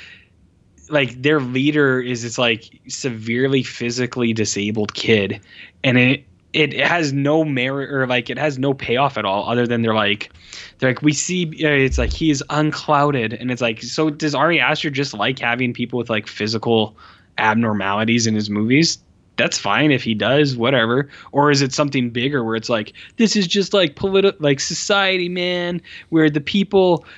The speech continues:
they have, like, the president and he doesn't really know what he's doing, but then there's the people b-, below that are like, "We translate for him, man." See, that might be me looking too much into it,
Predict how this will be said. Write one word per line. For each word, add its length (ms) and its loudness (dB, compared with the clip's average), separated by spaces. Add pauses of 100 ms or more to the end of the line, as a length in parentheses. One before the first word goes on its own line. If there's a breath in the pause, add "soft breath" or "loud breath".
(120 loud breath)
they 140 4
have, 260 2
like, 320 0 (300 soft breath)
the 100 2
president 680 2
and 200 0
he 100 0
doesn't 260 4
really 180 4
know 180 4
what 120 6
he's 160 2
doing, 340 4
but 180 -2
then 180 2
there's 220 2
the 80 -4
people 320 -4
b-, 120 -6
below 380 2
that 140 4
are 80 0
like, 240 -2
"We 140 2
translate 680 -2
for 300 -6
him, 120 -6
man." 440 -2 (460 soft breath)
See, 200 4
that 240 2
might 200 2
be 120 -2
me 320 -2
looking 360 -6
too 160 -8
much 260 -8
into 300 -10
it, 180 -10